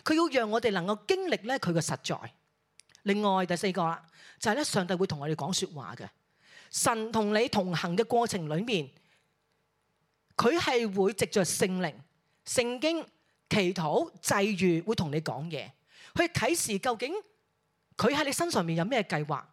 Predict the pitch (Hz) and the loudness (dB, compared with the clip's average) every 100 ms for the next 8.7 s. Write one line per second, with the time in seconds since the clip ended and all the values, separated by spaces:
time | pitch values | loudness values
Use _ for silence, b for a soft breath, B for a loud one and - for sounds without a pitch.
0 | b b b b - 226 370 - 247 202 | b b b b -2 0 0 0 2 0
1 | 170 190 285 294 247 165 151 180 156 120 | 0 0 0 0 0 -2 -2 -2 -2 -6
2 | 135 123 - _ _ _ _ _ _ _ | -8 -10 -12 _ _ _ _ _ _ _
3 | 175 170 175 175 139 - _ _ _ _ | -4 -2 -2 -2 -2 -6 _ _ _ _
4 | B B B - 226 311 494 - - 247 | B B B -2 0 0 -2 -6 -2 0
5 | 202 202 220 - 208 160 156 165 175 214 | 0 0 0 2 0 0 -2 0 0 0
6 | 165 220 b b b - 339 359 240 254 | -4 -6 b b b 2 4 4 4 2
7 | 214 208 208 233 226 - - 160 240 - | 2 0 0 0 0 -2 0 0 0 0
8 | 139 190 B B B - - | 0 0 B B B -8 -2